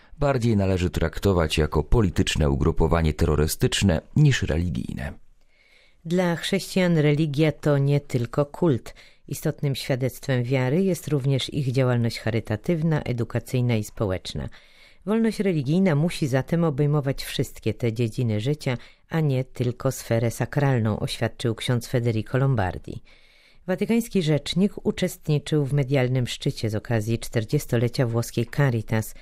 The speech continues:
Speaker 2: Wzięli w nim udział dyrektorzy siedmiu najważniejszych mediów katolickich we Włoszech.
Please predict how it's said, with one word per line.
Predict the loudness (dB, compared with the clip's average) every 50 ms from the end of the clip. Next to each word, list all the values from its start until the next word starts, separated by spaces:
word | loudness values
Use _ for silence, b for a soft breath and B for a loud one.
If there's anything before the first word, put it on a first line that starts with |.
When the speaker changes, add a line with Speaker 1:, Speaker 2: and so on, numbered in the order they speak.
| b b b b b b b
Speaker 2:
Wzięli | -8 -2 -2 -2 0 0 -4 -4 -2
w | -2
nim | -2 0 0 0 -2 -2
udział | -2 -4 -2 0 0 0 0
dyrektorzy | 0 0 0 0 -2 -2 -4 -4 -2 -2 -2 -4 -4
siedmiu | -4 -2 -2 -2 0 0 0 0 2
najważniejszych | 2 2 0 2 2 0 0 2 0 0 0 0 -2 -4 -8 -6 -2 0
mediów | 0 0 0 0 -2 -4 -2
katolickich | -4 -6 -4 -2 -4 -4 -4 -6 -4 -2 -2 -2 0
we | -2 -2
Włoszech. | 0 0 0 0 0 -4 -8 -8 -10 -10